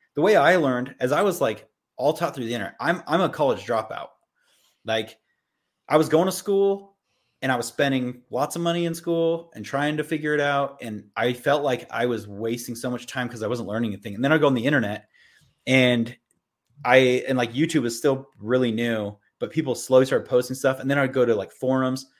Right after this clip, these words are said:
chat. So first is kind of figuring out what you wanna d-, like, there's so many different avenues. Do you wanna do animation? Do you wanna model characters? Do you wanna model environments? Do you wanna do matte paintings in Photoshop? You know, do you wanna do simulation,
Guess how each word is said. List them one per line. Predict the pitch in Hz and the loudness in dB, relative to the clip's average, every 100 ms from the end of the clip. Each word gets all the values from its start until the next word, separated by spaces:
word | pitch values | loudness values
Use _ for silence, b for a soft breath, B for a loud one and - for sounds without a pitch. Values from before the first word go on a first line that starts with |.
| _ - | _ -6
chat. | 143 123 123 b b b | 0 0 -2 b b b
So | - 151 139 - B B - | 6 6 6 0 B B 4
first | 226 233 | 4 6
is | - | -4
kind | 202 | -4
of | 180 | -2
figuring | 190 190 | -2 -2
out | 185 | -2
what | 190 | -2
you | 185 | 0
wanna | 185 151 | -2 -2
d-, | - | -2
like, | 160 147 | 0 2
there's | 165 - | -2 0
so | 143 | -2
many | 196 | -2
different | 175 147 - | -4 -8 -8
avenues. | 123 131 120 101 92 - | -4 -4 -4 -10 -16 -16
Do | 110 | -8
you | 113 | -4
wanna | 127 | -2
do | 123 117 | -4 -6
animation? | 120 104 113 117 101 78 - | -6 -8 -8 -8 -12 -16 -16
Do | 120 | -6
you | 127 | -4
wanna | 104 | -2
model | 107 117 135 135 135 | -2 0 2 0 -2
characters? | - 139 135 - 104 90 - | -4 -4 -6 -8 -10 -10 -16
Do | 110 | -14
you | |
wanna | 107 107 | -10 -6
model | 107 107 95 | -6 -6 -10
environments? | 90 110 147 117 - - - | -8 -6 -6 -8 -12 -20 -12
Do | 120 | -6
you | |
wanna | 120 120 117 117 b b b b _ | -2 -2 -2 -6 b b b b _
do | 131 | -6
matte | 117 113 160 - | -2 -2 -4 -4
paintings | 135 107 104 95 87 113 | -8 -8 -10 -12 -14 -14
in | 110 | -4
Photoshop? | 139 165 - 98 - _ _ _ - | -2 -2 -2 -8 -8 _ _ _ -2
You | 135 | 0
know, | 123 117 107 | 2 0 -4
do | 113 | -6
you | 120 | -4
wanna | 120 123 | -2 -2
do | 117 120 120 120 123 127 131 131 | -4 -4 -2 0 0 2 0 0
simulation, | - 147 147 156 170 135 98 | -2 0 2 2 2 -4 -8